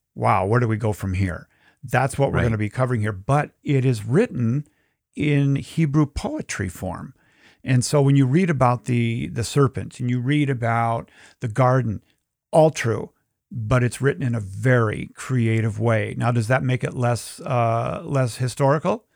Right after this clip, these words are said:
Speaker 1: No, it doesn't at all. It's just the
Speaker 2: Right.
Speaker 1: way that, that God had it written. And, uh, and it's actually very beautiful.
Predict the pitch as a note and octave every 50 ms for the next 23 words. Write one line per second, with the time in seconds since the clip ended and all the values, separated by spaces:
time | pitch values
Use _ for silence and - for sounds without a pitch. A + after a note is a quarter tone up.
0 | _ _ _ _ _ _ - F#3 G#3+ A3+ G2 F#2 - _ _ _ _ _ D3 C#3+
1 | B2+ C#3 C#3 A#2+ C3+ C3+ B2+ C3 C3+ D#3+ F#3+ D3+ G#2 - - - - - - -
2 | - A#2+ - - C#3+ B2 - - - A#2+ G#2+ G2+ G2+ G#2+ B2 E3 F#3 D#3+ A#2 A2+
3 | A#2+ B2 B2 A#2+ A#2 - - _ - - - - _ - B2 A#2+ A2+ A2+ B2 A#2+
4 | A#2+ B2 G#2+ G2 G#2 A#2 A#2+ A#2 B2 C3+ - - F3 C3 B2+ F#3+ G#3+ - - G#2+
5 | G2 G2 F2 - - - - - - _ _ - A#2+ A#2+ A#2+ A#2 A#2 A#2 A2+ G#2+
6 | A2 A2+ A2+ - - C3 B2 - C3 B2+ A#2+ - C#3 B2 G#2 A2 A2 A2+ A2 G#2+
7 | B2 C#3 C#3 C#3 - - C#2+ C2+ -